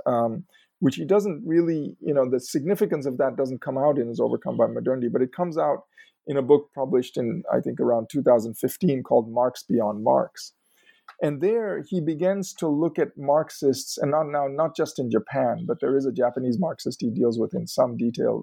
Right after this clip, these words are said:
uh, Uno Kozo. Um, but he looks at, you know, Chinese Marxists, uh, I think Wang Yanan he looks at, and he looks at, um, a, a number of other scholars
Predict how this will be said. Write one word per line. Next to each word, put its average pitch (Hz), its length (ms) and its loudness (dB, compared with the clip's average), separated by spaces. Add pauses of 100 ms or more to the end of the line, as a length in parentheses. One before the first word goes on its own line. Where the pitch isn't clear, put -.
uh, 120 120 2 (100)
Uno 120 240 0
Kozo. 127 460 -2 (720)
Um, 135 480 -2 (140)
but 143 200 4
he 135 120 2
looks 127 280 -2
at, 117 200 0
you 131 100 0
know, 110 240 0 (220)
Chinese 120 500 0
Marxists, 117 720 0
uh, 110 200 2
I 117 100 -2
think 120 180 -6
Wang 113 240 0
Yanan 110 480 0
he 110 80 -2
looks 107 240 -2
at, 113 140 2
and 113 120 -2
he 117 60 -2
looks 131 240 4
at, 139 100 0 (300)
um, 120 300 2 (180)
a, 131 140 4 (120)
a 139 40 -4
number 139 320 -2
of 120 100 -4
other 120 240 0
scholars 113 680 -2